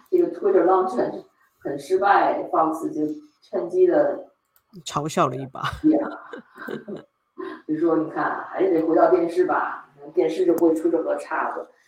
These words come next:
Speaker 1: 电视如果一个，你要在电视上做一个prime time的，呃，这么一个采访，或者是一个那个发布会的话，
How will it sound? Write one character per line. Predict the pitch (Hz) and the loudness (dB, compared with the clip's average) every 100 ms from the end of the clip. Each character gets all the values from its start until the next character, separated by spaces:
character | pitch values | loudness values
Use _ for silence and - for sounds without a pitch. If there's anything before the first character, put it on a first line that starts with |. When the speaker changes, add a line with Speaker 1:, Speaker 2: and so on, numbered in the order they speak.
| _ _ | _ _
Speaker 1:
电 | - 180 165 | -2 0 0
视 | - 180 | 2 2
如 | 165 | 4
果 | 160 147 | 4 2
一 | 156 | 6
个， | 160 - - _ | 4 4 -8 _
你 | 165 | -2
要 | 160 165 | 0 4
在 | 175 165 | 4 4
电 | 196 | 2
视 | 190 | 0
上 | 185 165 | -2 0
做 | 180 165 | 0 2
一 | |
个 | 160 - - _ | 2 0 -12 _
prime | 151 151 | -4 -4
time | 147 156 139 135 | -4 -6 -4 -4
的， | 123 - - | -8 -14 -12
呃， | 135 123 120 127 123 | -10 -8 -8 -10 -8
这 | 151 | -8
么 | 139 - - - _ | -6 -8 -8 -14 _
一 | _ | _
个 | 147 143 - 120 - | 0 2 2 0 -4
采 | - - | -2 -2
访， | 151 - 139 - - | -2 -6 -10 -16 -2
或 | 160 | 0
者 | 139 139 | 0 -6
是 | - 156 - | -8 -8 -8
一 | 123 123 | -8 -6
个 | 113 - - - _ _ _ _ - | -6 -4 -8 -10 _ _ _ _ -10
那 | 156 | -6
个 | 151 151 | 0 0
发 | - 160 | 2 0
布 | 170 170 | 0 2
会 | 180 | 4
的 | 156 | 4
话， | - - - | 2 -4 -6